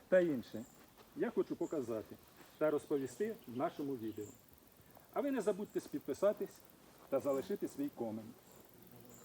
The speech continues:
Отже, розпочинаємо. Оця центральна вулиця йде в центр села.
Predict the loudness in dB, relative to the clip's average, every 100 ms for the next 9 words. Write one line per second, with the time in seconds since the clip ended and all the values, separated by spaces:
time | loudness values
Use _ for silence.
0 | -20 -20 -20 -18 -2 -2 0 -4 -6 -8
1 | -6 -6 -2 -2 0 0 0 -2 -8 -14
2 | -20 -20 -20 -20 -20 -20 -20 -20 -20 -6
3 | 0 0 0 -2 0 0 0 -2 -2 -4
4 | -6 -10 -18 -20 -20 -20 -18 -14 -6 -4
5 | -4 -6 -18 -16 -12 -4 -2 0 0 0
6 | 0 -2 0 -2 -2